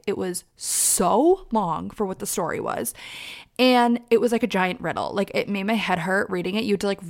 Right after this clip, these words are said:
really concentrate. I will say that I did like the ending. Like, the ending made it worth it. Ugh, did it? Like, I don't even know if that's true. The ending was not bad. Like, it was a good ending.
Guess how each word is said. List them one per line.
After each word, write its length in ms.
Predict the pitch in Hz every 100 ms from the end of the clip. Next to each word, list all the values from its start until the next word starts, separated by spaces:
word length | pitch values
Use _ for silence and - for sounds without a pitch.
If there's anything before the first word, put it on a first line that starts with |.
| 170
really 280 | 202 190 180
concentrate. 880 | - 165 156 175 190 269 302 320 _ _ _ _ _ _ - -
I 100 | 247
will 220 | 214 214
say 200 | 233 269
that 160 | 285
I 100 | 269
did 560 | 220 175 - 190 202 233
like 280 | 226 220 220
the 160 | 233 -
ending. 680 | 165 170 196 247 285 311 339 _ _ _ _ _ _
Like, 160 | - 220
the 120 | 269
ending 520 | 220 240 330 349 359 -
made 180 | 240 220
it 140 | 220
worth 340 | 175 165 160 -
it. 320 | 285 330 359 _ _ _ _ -
Ugh, 220 | 196 - -
did 140 | 240
it? 220 | 254 254
Like, 160 | 196 190
I 60 | 202
don't 120 | 214
even 140 | 208
know 80 | 185
if 80 | 180
that's 200 | 175 -
true. 280 | - - - - - - -
The 140 | 269 -
ending 580 | 254 262 349 370 370 370 - _
was 400 | - 220 240 208
not 720 | 208 202 196 196 196 196 196 - _ 185 _
bad. 420 | 185 135 98 76 -
Like, 180 | 202
it 80 | 208
was 160 | 208 208
a 40 |
good 300 | - 240 277 -
ending. 580 | 196 165 - - 220